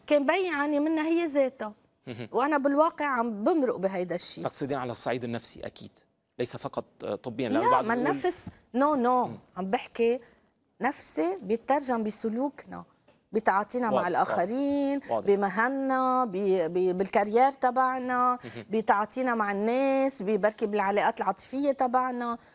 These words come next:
Speaker 1: مش عم بحكي بس بيولوجيكمان.
Speaker 2: نعم.
Speaker 1: أنا لما أقول ورثة، بالتحليل النفسي لما نقول ورثة، الورثة هي بيولوجيكال،
Speaker 2: مهم.
Speaker 1: أورجانيك،
Speaker 2: نعم.
Speaker 1: يعني،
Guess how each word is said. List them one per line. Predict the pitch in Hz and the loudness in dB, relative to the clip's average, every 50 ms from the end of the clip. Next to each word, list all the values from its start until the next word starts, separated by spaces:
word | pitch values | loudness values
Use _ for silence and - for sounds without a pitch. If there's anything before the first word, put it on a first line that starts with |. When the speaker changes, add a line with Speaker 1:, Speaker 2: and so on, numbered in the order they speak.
| _ - | _ -8
Speaker 1:
مش | 226 226 254 | -6 -4 -2
عم | 240 240 | 0 0
بحكي | 240 320 349 - - 294 | 2 0 0 0 0 0
بس | 240 254 262 - 240 | 2 0 0 0 -2
بيولوجيكمان. | 226 233 247 233 226 214 208 208 208 - - 269 285 302 262 - - - - | 0 2 4 4 4 2 -2 -4 -8 -10 -6 -2 -2 -2 -2 -2 -6 -8 -8
Speaker 2:
نعم. | 131 107 87 | -6 -2 0
Speaker 1:
أنا | - 262 254 | 0 2 2
لما | 240 247 240 247 247 | 2 2 2 2 2
أقول | 226 - 285 294 269 | 2 2 2 2 4
ورثة، | 247 269 285 262 247 - - 226 208 220 254 - _ _ _ _ _ _ _ _ | 6 6 6 4 2 0 -2 0 0 0 -2 -6 _ _ _ _ _ _ _ _
بالتحليل | - 190 - - 226 - - 254 285 277 | -20 -4 -2 -2 -2 0 0 0 0 0
النفسي | 262 254 262 262 - - 233 | 2 0 -2 -2 -2 -2 -2
لما | 220 214 214 208 | 0 0 -2 -2
نقول | 208 185 190 247 247 233 | -2 -2 -2 -2 0 2
ورثة، | 226 240 233 220 - - 185 202 226 - - - _ _ _ _ - - | 2 2 2 2 -2 -6 -4 -4 -4 -6 -12 -20 _ _ _ _ -10 -4
الورثة | 220 226 254 294 277 - - 220 | 0 2 4 4 2 2 0 0
هي | 220 233 233 220 214 190 | 0 0 0 2 2 2
بيولوجيكال، | 180 160 175 190 185 185 202 196 214 214 214 240 - - 330 370 415 415 - - - | 2 2 2 2 2 2 2 2 2 2 0 -2 0 0 0 0 0 -2 -4 -6 -6
Speaker 2:
مهم. | 127 113 123 135 143 - | -6 -4 -4 -4 0 2
Speaker 1:
أورجانيك، | 214 220 220 190 220 220 214 220 233 240 302 370 - - | 2 2 4 4 4 4 2 2 0 0 -2 -2 -4 -4
Speaker 2:
نعم. | 185 196 196 | -2 -2 0
Speaker 1:
يعني، | - 185 185 180 175 165 | 0 0 -2 -2 -2 -4